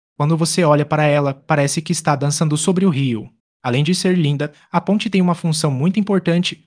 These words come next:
ajuda as pessoas a chegarem a lugares diferentes, como se fosse um caminho mágico. Quando você passa por ela, é como se estivesse viajando em um conto de fadas.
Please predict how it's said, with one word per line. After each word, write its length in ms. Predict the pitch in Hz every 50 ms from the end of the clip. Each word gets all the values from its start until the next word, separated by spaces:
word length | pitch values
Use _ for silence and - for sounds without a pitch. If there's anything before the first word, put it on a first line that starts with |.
| _
ajuda 300 | - 202 180 196 208 208
as 80 | 196 -
pessoas 400 | - 180 165 - 196 220 214 185
a 80 | 196
chegarem 420 | 180 - 196 170 151 151 151 151 160
a 60 | 151
lugares 480 | 143 151 160 156 165 160 180 190 190 156
diferentes, 720 | 190 185 - 185 165 160 165 170 165 - 156 - - - _ _ _ _
como 200 | - 202 208 214
se 140 | 196 - 196
fosse 360 | - - 196 208 202 - 202
um 60 | 175
caminho 360 | 151 - 175 165 170 170 151
mágico. 540 | 135 135 131 123 120 117 120 - - - - _ _ _ _ _ _ _
Quando 200 | - 160 165 185
você 240 | 196 190 - - 185
passa 340 | - - 165 175 185 - 185
por 180 | 185 - 185
ela, 380 | 165 151 143 143 139 139 139 - _ _
é 80 | - 175
como 200 | 175 - 208 208
se 140 | 196 - 190
estivesse 420 | 170 - 185 160 170 180 - 202
viajando 460 | 190 208 220 220 185 196 196 196 196
em 100 | 175 143
um 80 | 147 156
conto 280 | 156 - 180 180 -
de 120 | 175 156 151
fadas. 680 | - - 147 127 113 104 107 - 123 - - - -